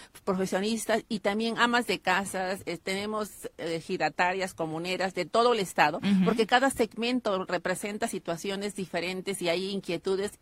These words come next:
Speaker 1: pero el común denominador sigue siendo la falta de seguridad que tenemos en el estado, la falta de fuentes de empleo, que también es algo que nos está afectando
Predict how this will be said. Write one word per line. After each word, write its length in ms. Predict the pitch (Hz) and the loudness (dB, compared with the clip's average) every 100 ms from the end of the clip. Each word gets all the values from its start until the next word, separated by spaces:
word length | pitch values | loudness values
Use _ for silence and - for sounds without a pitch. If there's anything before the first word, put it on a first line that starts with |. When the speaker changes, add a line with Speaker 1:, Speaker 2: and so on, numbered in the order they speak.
| _ | _
Speaker 1:
pero 200 | 208 190 | -2 0
el 80 | 185 | 0
común 320 | 196 214 277 | 0 2 4
denominador 680 | 277 254 214 185 170 185 214 | 6 6 4 4 6 6 6
sigue 220 | 226 208 | 0 -2
siendo 480 | 226 202 202 214 - - - - | 0 -2 -2 -6 -8 -16 -20 -12
la 260 | - 185 175 | 0 4 4
falta 240 | - 214 | 4 2
de 260 | 220 170 190 | 4 2 2
seguridad 600 | - 226 240 262 196 185 | -2 0 2 2 2 0
que 160 | - 185 | 0 -4
tenemos 440 | 175 180 180 180 | -2 -4 -4 -4
en 100 | 175 | -6
el 80 | 156 | -6
estado, 340 | 160 165 202 | -4 -2 0
la 100 | 196 | 0
falta 360 | 185 190 185 196 | 2 2 2 0
de 280 | 175 175 160 - | 2 -2 -2 -2
fuentes 380 | 202 220 240 | -2 2 2
de 80 | 190 | 2
empleo, 420 | 180 190 208 214 | -2 2 4 4
que 140 | 214 196 | 4 0
también 380 | 170 180 190 190 | 0 0 -2 -2
es 160 | 196 | 0
algo 200 | 180 190 | 0 0
que 140 | 190 165 | 0 -4
nos 140 | 165 | -4
está 180 | 160 175 | -4 -4
afectando 640 | 196 - 190 196 196 202 | -4 -2 0 0 -2 -6